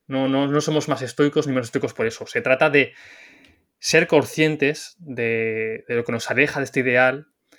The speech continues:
e intentar mejorarlo día tras día. Yo acabo con, con una reflexión que tenía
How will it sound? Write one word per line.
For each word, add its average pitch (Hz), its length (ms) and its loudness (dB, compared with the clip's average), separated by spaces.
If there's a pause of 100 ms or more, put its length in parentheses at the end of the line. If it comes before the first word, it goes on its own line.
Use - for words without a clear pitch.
(280)
e 135 120 2
intentar 131 500 2
mejorarlo 143 580 0
día 120 240 0
tras 110 200 -6
día. 107 280 -8 (480)
Yo 135 160 2
acabo 135 400 6
con, 117 800 0 (560)
con 123 160 2
una 135 140 6
reflexión 131 400 0
que 120 80 2
tenía 113 800 -2